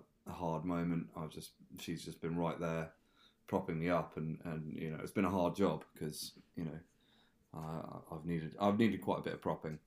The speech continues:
and, um, yeah, I, I, interestingly enough, I, you know, I, I sort of said, like, Barbara was, was very much like a parent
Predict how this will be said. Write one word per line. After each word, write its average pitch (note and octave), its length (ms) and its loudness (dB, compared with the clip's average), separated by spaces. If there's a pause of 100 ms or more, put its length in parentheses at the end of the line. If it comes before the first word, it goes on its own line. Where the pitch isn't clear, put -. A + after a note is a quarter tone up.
(160)
and, E2+ 300 0
um, E2+ 340 0 (840)
yeah, A#2+ 240 6
I, G#2 180 4
I, G#2 260 2 (100)
interestingly C3 540 6
enough, G#2 380 6
I, F2+ 120 2 (480)
you F#2 100 -4
know, F2 340 0
I, F#2+ 60 -4
I F#2 40 -2
sort G2 200 0
of F#2+ 80 2
said, F2 280 -2
like, F2 200 0 (880)
Barbara G2 340 6
was, F2+ 320 -2 (480)
was F2+ 640 -2 (640)
very F#2 200 4
much F#2+ 240 -2
like F#2 220 0
a E2+ 40 -8
parent G2 480 2